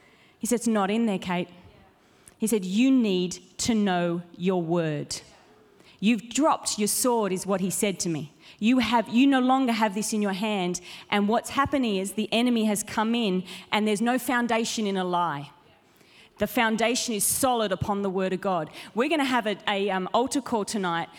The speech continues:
'cause some of you are believing things, probably not as ridiculous as mine,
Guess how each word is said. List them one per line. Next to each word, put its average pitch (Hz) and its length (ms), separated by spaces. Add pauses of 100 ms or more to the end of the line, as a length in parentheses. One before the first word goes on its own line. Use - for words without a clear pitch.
(120)
'cause 247 160
some 330 260
of 330 100
you 294 140
are 247 60
believing 262 560
things, 233 240
probably 440 420
not 269 180
as 240 120
ridiculous 202 500
as 175 100
mine, 196 420